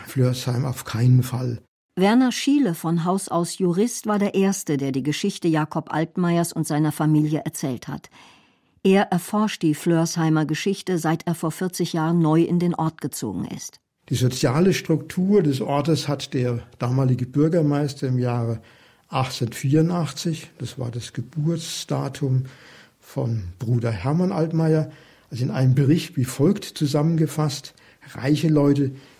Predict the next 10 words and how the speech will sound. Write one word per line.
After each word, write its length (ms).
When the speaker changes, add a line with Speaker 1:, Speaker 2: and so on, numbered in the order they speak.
Speaker 1:
gibt 300
es 100
hier 260
nicht. 500
Eine 240
Anzahl 560
wohlhabender 720
Leute 380
ist 200
vorhanden, 760